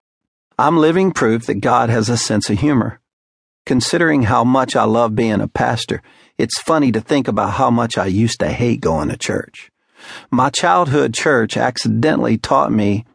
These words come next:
many lessons about being real, mostly through negative reinforcement. Fakeness was clearly required before walking through the door. And even though as a kid, I couldn't quite put my finger on why,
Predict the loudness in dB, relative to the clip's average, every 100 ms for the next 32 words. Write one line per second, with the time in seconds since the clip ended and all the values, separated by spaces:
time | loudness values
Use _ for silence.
0 | _ -2 0 2 2 2 0 -2 -2 0
1 | -2 -2 -4 -2 -2 0 0 -2 -4 -14
2 | _ _ _ _ 0 0 0 0 -2 0
3 | 0 2 2 2 2 0 0 0 0 0
4 | -2 -4 -4 -6 -8 _ _ _ _ _
5 | -2 0 2 0 0 -2 -2 -2 0 2
6 | 2 2 0 -2 -2 0 0 0 -2 -4
7 | 0 2 2 2 0 0 -2 0 -2 0
8 | 0 0 -2 -6 _ _ _ -20 -20 -6
9 | -2 2 2 4 4 4 4 2 -2 0
10 | 2 4 2 0 -8 _ -8 -4 0 0
11 | 0 0 0 0 0 0 -2 -2 0 2
12 | 2 0 0 0 2 2 2 2 0 -2